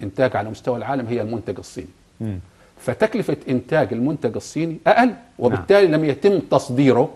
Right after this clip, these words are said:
Speaker 1: بيكون بسعر أقل.
Speaker 2: مم.
Speaker 1: أضف إلى ذلك أن قيمة العملة الصينية اليوان منخفضة جدا مقابل الدولار الأمريكي.
Speaker 2: مم.
Speaker 1: ده منذ سنوات وأمريكا وحلفائها في الاتحاد الأوروبي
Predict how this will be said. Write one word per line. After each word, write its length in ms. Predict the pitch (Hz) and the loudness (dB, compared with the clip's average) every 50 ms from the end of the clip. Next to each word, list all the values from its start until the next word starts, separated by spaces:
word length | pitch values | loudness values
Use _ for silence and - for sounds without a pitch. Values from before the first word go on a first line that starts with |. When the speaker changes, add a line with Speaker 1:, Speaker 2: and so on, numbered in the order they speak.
| - _ _ _ _ _ - | -16 _ _ _ _ _ -8
Speaker 1:
بيكون 420 | 113 110 104 - - 127 135 131 104 | -8 -8 -8 -4 -2 0 0 0 0
بسعر 360 | 104 - - 123 113 131 127 - | -2 -2 0 2 2 2 4 4
أقل. 400 | 170 175 - - 226 240 208 135 - - - | 4 4 6 6 6 6 6 0 -6 -10 -10
Speaker 2:
مم. 200 | - 110 104 95 90 - | -8 -6 -6 -2 6 6
Speaker 1:
أضف 320 | 254 285 370 - - - | 6 6 6 2 2 0
إلى 140 | 185 180 185 | 0 2 2
ذلك 380 | 165 151 202 214 185 170 - - | 2 4 4 4 4 2 -2 -2
أن 120 | 151 143 147 | -2 -2 -2
قيمة 300 | 131 - 247 285 - 277 - | -2 0 0 0 0 2 2
العملة 380 | 190 165 147 190 220 208 180 127 | 0 0 2 -2 -2 2 2 0
الصينية 460 | - - - - 139 147 175 175 147 | 0 0 0 2 2 2 4 2 0
اليوان 500 | 131 127 123 123 131 131 120 120 123 131 - - _ _ _ _ _ _ _ - | 2 4 4 6 6 6 6 4 2 0 -4 -6 _ _ _ _ _ _ _ 2
منخفضة 540 | 135 151 143 - - 214 - - 202 175 | 4 4 4 4 2 2 2 2 0 0
جدا 340 | 165 147 226 262 247 170 170 | 0 -2 -2 -2 0 0 2
مقابل 520 | 156 147 135 135 - - 180 170 156 156 147 | 2 2 0 -2 0 0 0 0 0 -2 -4
الدولار 400 | 135 131 135 147 165 190 185 170 | -2 -2 -2 -2 0 0 -2 -4
الأمريكي. 580 | 170 - 165 175 208 254 285 277 277 107 95 - | -6 -6 -4 0 2 2 2 2 -2 -8 -8 -6
Speaker 2:
مم. 160 | 113 107 104 98 85 - - - | -6 -6 -6 -8 -10 -14 -12 -2
Speaker 1:
ده 140 | 110 135 | 0 2
منذ 300 | 151 202 262 269 185 185 196 | 4 8 8 6 8 6 0
سنوات 560 | - - 190 190 185 180 196 208 190 185 190 - - - _ _ _ | 0 0 2 4 6 6 8 8 6 4 2 -2 -12 -20 _ _ _
وأمريكا 560 | 120 131 135 156 151 160 160 202 202 - - 123 | -2 0 2 2 0 2 0 0 0 2 2 2
وحلفائها 600 | 127 127 - 139 135 135 127 - 185 - - 110 | 2 2 2 0 0 0 2 0 0 0 0 -4
في 100 | - 131 | -6 -8
الاتحاد 460 | 123 - - - - - - 165 156 | -10 -10 -10 -10 -2 2 2 4 4
الأوروبي 500 | 151 - - 165 220 208 170 214 233 220 | 2 2 4 4 4 4 4 -2 -2 -2